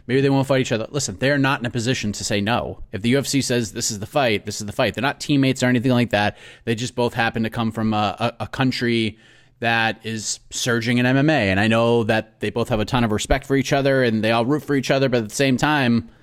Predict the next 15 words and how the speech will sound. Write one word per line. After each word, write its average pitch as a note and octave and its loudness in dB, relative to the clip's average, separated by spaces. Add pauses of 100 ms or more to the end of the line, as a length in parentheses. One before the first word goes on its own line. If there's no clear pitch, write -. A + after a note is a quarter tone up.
(600)
this A2+ -2
is D#3 2
what D#3 4
happens D3+ -2
at A2 -2
this C#3 0
level A#2+ 4
and A2+ 2
in A#2+ 4
this B2 2
type A#2+ 2
of A2+ 2
a A2 2
division. G#2+ 2
So F#2 2